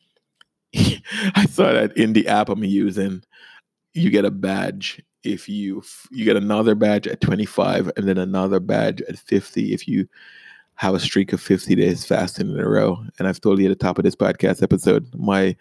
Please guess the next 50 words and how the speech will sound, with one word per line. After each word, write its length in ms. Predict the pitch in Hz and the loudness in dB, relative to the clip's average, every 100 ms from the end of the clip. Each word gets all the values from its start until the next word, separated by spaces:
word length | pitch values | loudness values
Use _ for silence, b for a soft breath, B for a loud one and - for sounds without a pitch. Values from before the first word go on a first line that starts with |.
| B B B B | B B B B
my 120 | - 98 | 0 0
obsession 480 | 98 98 104 - | 0 2 2 2
with 80 | 101 | 0
streaks. 460 | - - 104 98 - | -2 -2 -2 0 0
So 380 | - 107 101 - B B B - | 2 2 0 -4 B B B -4
secretly 640 | - - - 123 113 110 | 2 2 4 4 6 6
on 120 | 101 | 4
the 120 | 101 104 | 4 4
inside, 420 | 107 - 104 101 | 2 2 2 4
but 120 | 104 | 2
I 60 | 98 | 2
just 180 | 101 | 2
shared 220 | - 101 104 | 2 2 2
with 140 | 98 | 2
you, 380 | 104 107 101 98 | 4 6 6 4
I 140 | 104 | 2
think 260 | 110 190 202 | 0 2 2
I'm 60 | |
gonna 160 | 165 107 | 2 0
go 180 | 98 98 | 2 2
after 260 | 95 90 95 | 2 0 0
that 180 | 95 | -2
fifty 360 | - 98 - 98 | 0 -2 0 2
days 200 | 101 98 | 2 2
in 80 | 95 | 0
a 60 | |
row 180 | 92 92 | 2 2
streak. 520 | 95 - 92 101 - - b b - | 2 -2 -2 -2 -6 -20 b b -2
Let's 160 | 185 - | -2 2
see 120 | 123 | 2
how 120 | 110 | 4
that 180 | 104 - | 2 0
goes. 380 | 98 - - - _ _ _ _ - | -4 -4 -6 -10 _ _ _ _ -6
I, 280 | 120 - 127 | -4 0 0
I, 100 | - | 2
I 20 | |
would 140 | 269 269 | 0 2
love 140 | 285 | 2
to 80 | 294 | 2
have 100 | 277 | 2
the 80 | 285 | 4
badge. 500 | 277 302 247 147 - - | 4 4 4 0 -8 0
Yeah, 220 | 233 180 151 | 2 0 0
yeah, 200 | 233 160 - | -2 -2 -4
I'm 140 | 165 | -2
doing 160 | 180 202 | 4 4
it 80 | 180 | 4
for 80 | 180 | 0
the 40 | |
badge. 460 | 190 - 165 - | -2 -4 -6 -12